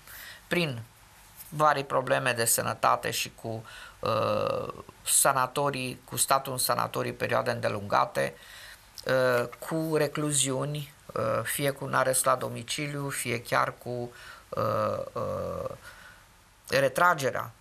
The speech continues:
la mănăstiri, dar putem vorbi la fel de bine și de închisori în aceste condiții. Uh, cât mai avem din această parte?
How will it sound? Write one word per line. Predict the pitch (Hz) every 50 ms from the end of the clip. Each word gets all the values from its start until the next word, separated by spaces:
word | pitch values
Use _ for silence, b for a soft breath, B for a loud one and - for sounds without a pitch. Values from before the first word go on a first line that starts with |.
| - - - - -
la | - - 117 127 131
mănăstiri, | 123 123 120 113 104 101 - - - 147 151 170 190 - B B B B B B
dar | - 131 165 175 165
putem | 147 135 - 147 147
vorbi | 139 123 120 123 131 131 135
la | 135 123
fel | 120 - 143 131
de | 127 123
bine | 104 107 113 120 113 117 117 117 - - -
și | - - - - - 110 113
de | 110 117 113 110 110 - - -
închisori | 131 131 127 107 - 92 - - - 113 107 104
în | 101 107
aceste | 104 104 104 - 107 104 - 110
condiții. | 107 - 107 113 120 113 110 107 - - - - - - - - - - - - - - - - - - - - - - - - - - - - - B B B B B B B B B B B B B B B - - - - _ _ _
Uh, | - 135 143 139 139 139 139 139 135 135 135 135 131 127 -
cât | - - 190 185
mai | 190 185
avem | 175 165 175 165
din | 160 160 156
această | 151 151 - 151 143 - - 131
parte? | - - 139 131 131 - - 135 131 156 165